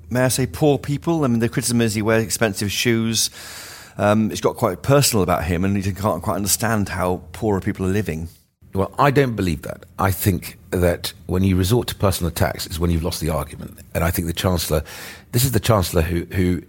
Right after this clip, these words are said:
Speaker 2: literally in a week put together a package that, you know, the I M F said is the most comprehensive package that any nation that's dealing with the pandemic could deliver for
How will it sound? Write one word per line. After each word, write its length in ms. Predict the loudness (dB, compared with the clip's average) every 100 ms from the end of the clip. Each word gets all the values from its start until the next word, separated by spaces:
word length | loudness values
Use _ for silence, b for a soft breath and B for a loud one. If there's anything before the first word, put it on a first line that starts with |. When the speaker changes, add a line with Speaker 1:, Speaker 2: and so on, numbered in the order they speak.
| -16 -14 -2
Speaker 2:
literally 480 | 0 0 -2 -4 -4 -14 -20 -12 2
in 460 | 4 6 4 0 B B B -20 -6 0
a 80 |
week 480 | 2 4 2 0 -8 -12 B B B B B -8
put 140 | -4 0
together 340 | 2 4 2
a 40 | 0
package 560 | 0 -2 -2 -8 -10 -4
that, 300 | 0 2 0 -12 -20 -4
you 120 | 0
know, 60 | 0
the 200 | 0 0
I 120 | 2
M 120 | 0
F 160 | -2 -2
said 200 | -4 -4
is 160 | -4
the 120 | -2
most 200 | 0 0
comprehensive 640 | -2 -2 2 2 2 0 -2 B B B -20 -6
package 580 | 0 2 0 -4 -6 -10 -12 -10
that 260 | -2 -2 2
any 240 | 4 6
nation 540 | 6 4 0 -6 -8 -12 B B B -2
that's 200 | -2 2
dealing 260 | 4 4
with 100 | 2
the 60 | -2
pandemic 600 | -2 -2 0 0 -2 -8 -20 -6
could 160 | -2 0
deliver 460 | 2 0 -2 -6 -10
for 640 | -14 -8 0 2 2 0